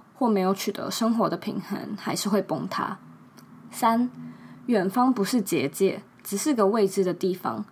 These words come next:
也不该是个阻止你前进的原因。四，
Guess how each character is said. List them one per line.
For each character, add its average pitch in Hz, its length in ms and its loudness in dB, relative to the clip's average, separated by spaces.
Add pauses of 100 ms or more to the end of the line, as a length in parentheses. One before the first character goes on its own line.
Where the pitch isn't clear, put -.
(140)
也 220 120 0
不 269 140 2
该 254 180 4
是 247 160 0
个 185 180 2
阻 190 240 -4
止 185 160 -4
你 175 200 0
前 - 300 -4
进 185 220 -2
的 - 100 -6
原 - 240 -10 (120)
因。 190 280 -10 (720)
四， - 380 0